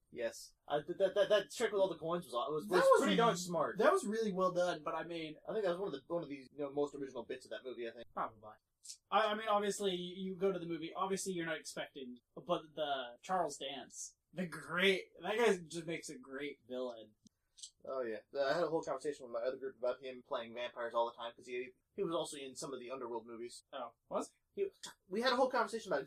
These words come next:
Speaker 1: who exactly he was. He wasn't the guy I thought he was, but he was somebody else in one of the Underworld movies.
Speaker 2: Well, I, I, I watched,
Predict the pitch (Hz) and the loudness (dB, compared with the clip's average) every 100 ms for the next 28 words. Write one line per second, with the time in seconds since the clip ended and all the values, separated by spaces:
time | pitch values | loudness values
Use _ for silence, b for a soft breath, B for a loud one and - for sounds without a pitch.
0 | - 214 185 165 170 147 127 127 - 160 | 0 4 4 2 -2 -6 -4 -4 -2 0
1 | 202 190 165 147 - - 170 160 156 143 | 0 0 2 2 4 2 2 0 -2 -4
2 | 135 - 147 127 123 117 120 120 117 110 | -10 -8 -6 -2 0 0 -4 -14 -14 -12
3 | 117 110 113 117 110 123 - _ 180 180 | -10 -6 -6 -8 -10 -12 -16 _ 4 4
4 | 175 - 170 165 165 175 170 - | 4 0 -4 -6 -4 -2 -2 -6